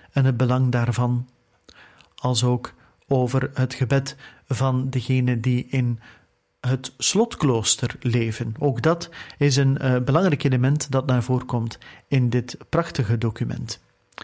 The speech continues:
Gebed in de heiligdommen is een negende deeltje dat behandeld wordt. En dan wordt er besloten met het gebed van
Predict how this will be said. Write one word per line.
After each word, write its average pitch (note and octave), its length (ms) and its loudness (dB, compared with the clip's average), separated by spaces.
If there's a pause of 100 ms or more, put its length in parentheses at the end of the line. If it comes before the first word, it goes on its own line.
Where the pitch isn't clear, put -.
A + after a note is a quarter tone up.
(840)
Gebed D#3+ 380 4
in D#3+ 120 4
de C#3+ 80 6
heiligdommen E3+ 800 4
is C3+ 220 2
een A#2+ 180 2
negende D3 520 4
deeltje C3+ 380 2
dat B2 220 -2
behandeld A#2 520 -2
wordt. - 340 -6 (760)
En C3 180 2
dan B2 120 2
wordt A#2+ 180 -2
er B2 80 0
besloten C3 540 0
met B2 100 2
het A2+ 160 -2
gebed B2+ 420 -4 (240)
van B2 300 -2